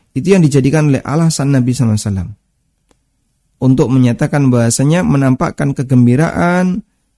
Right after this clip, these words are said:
ketika hari raya adalah bagian dari syiar agama, tidak sebagaimana hari-hari yang lain. Sehingga ketika hari raya, bagian dari sunnah adalah kita mengajak keluarga untuk sama-sama berbahagia.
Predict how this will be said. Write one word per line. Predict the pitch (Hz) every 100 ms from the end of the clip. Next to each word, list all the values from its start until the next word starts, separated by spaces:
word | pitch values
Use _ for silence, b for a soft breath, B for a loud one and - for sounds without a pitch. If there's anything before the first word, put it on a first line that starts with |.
| 156
ketika | 135 135 131
hari | 120 131
raya | 175 180 -
adalah | 127 131 127
bagian | 117 107 139 131
dari | 113
syiar | 113 131 127
agama, | 101 110 104 95 - _ _ _ _ _ _ _ _ _ _ _
tidak | 135 135 120
sebagaimana | 123 123 113 117 127 117
hari-hari | 110 107 107 120
yang | 104 98
lain. | 98 98 98 98 98 - _ _ _ _ _ _ _ _ _ _ _ b b b b
Sehingga | - 113 131
ketika | 131 107 113 117
hari | 110
raya, | 110 123 135 165 165 - _ _ _ _ _
bagian | 120 110 127 117
dari | 110 107
sunnah | - 175 202 220 214 _ _ _ -
adalah | - 113 117 120 127 _ _ _ _ _
kita | 123 120
mengajak | 120 113 113 - 117 -
keluarga | - 107 107 104 117 104 98
untuk | 117 113 82
sama-sama | 104 101 95 107 110
berbahagia. | 104 101 101 98 92 95 98 -